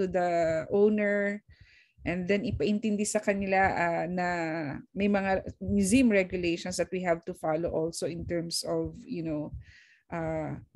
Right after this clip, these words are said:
charge objects, yung potency nito. Mga ganyan. May mga rituals din na pinaperform actually, uh, for this aspect. Okay. Do you have insights, Peter?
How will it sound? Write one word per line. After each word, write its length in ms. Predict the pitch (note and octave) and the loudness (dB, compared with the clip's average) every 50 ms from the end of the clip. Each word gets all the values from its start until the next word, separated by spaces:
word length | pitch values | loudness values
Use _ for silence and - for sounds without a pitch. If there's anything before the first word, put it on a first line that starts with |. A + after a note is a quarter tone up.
| - - _ _ _ _ _ _ | -20 -20 _ _ _ _ _ _
charge 400 | - - G#3 G3 G3 F#3 - - - | 4 6 8 8 8 6 2 -2 -2
objects, 640 | E3+ D#3+ D#3+ D#3+ D#3+ D#3 D#3+ C#3+ - - - - D#3 | -2 -2 -2 -2 -2 0 0 0 0 -2 -6 -8 -6
yung 160 | D#3+ F3 E3+ | -6 -6 -6
potency 640 | - - F3+ E3 E3 - E3+ E3 E3 E3 - E3 D#3 | -2 0 0 0 0 0 -2 -2 -2 -4 -4 -4 -4
nito. 320 | D#3+ D#3 D3 - - C#3 B2+ B2 C#3 _ _ _ _ _ _ _ _ _ _ _ _ _ _ _ _ E3+ | -6 -8 -10 -8 -10 -10 -10 -10 -12 _ _ _ _ _ _ _ _ _ _ _ _ _ _ _ _ -8
Mga 160 | E3+ E3+ E3+ E3 | -6 -4 -4 -2
ganyan. 340 | E3 E3 E3 D#3 D3+ C#3+ C#3 D3 | -2 -2 -2 -2 -2 -2 -2 0
May 80 | F#3 G#3+ | 2 4
mga 240 | A3+ B3+ B3+ C4 B3+ | 4 6 6 6 4
rituals 480 | C4 B3 - - A3+ A3 A3 - - | 4 2 4 4 4 4 4 2 2
din 160 | - G#3+ G#3 G#3 | 2 4 4 2
na 240 | G3 F#3 F#3 F3+ | -2 -2 -4 -6
pinaperform 800 | - - F#3 F#3 F3 - - F3 E3+ - - F3+ F#3+ F#3+ F3 E3+ | -6 -6 -4 -4 -4 -2 -2 -4 -4 -4 -6 -4 -4 -4 -4 -4
actually, 640 | - D#3 D#3 D#3 _ - - D#3 D3+ D#3+ E3 D#3+ - _ _ _ _ _ | -6 -8 -8 -8 _ -12 -12 -8 -8 -8 -10 -10 -16 _ _ _ _ _
uh, 160 | E3+ E3 E3 E3 - | -4 -4 -4 -4 -4
for 160 | - E3+ E3 | -4 -4 -4
this 320 | E3 - D#3+ D#3 - - | -2 -4 -6 -6 -6 -6
aspect. 560 | - D3 D3+ D3 - - - - - B2 - _ _ _ _ - - - - - - _ _ _ _ _ | -8 -8 -8 -8 -10 -12 -10 -10 -12 -12 -12 _ _ _ _ -20 -16 -16 -16 -16 -18 _ _ _ _ _
Okay. 480 | F3+ E3+ - E3+ D#3+ F3 F3+ F3+ F#3+ - - | -12 -8 -4 -2 -2 0 -2 -2 -4 -6 -4
Do 80 | F#3+ F#3+ | 2 4
you 120 | A3 A3+ | 6 8
have 280 | A3+ A3+ G#3 G3 F#3+ - | 8 8 6 4 -4 -4
insights, 640 | - - G#3 G3+ G3 - G3+ F#3+ G3+ G#3 - - - | -2 0 0 0 2 2 2 2 2 2 0 -4 -4
Peter? 720 | - - F#3+ F3 - - F3+ F3 F3 F#3 G#3 A3+ A#3 A#3 | -2 -4 -4 -4 0 2 2 4 4 4 2 2 0 -2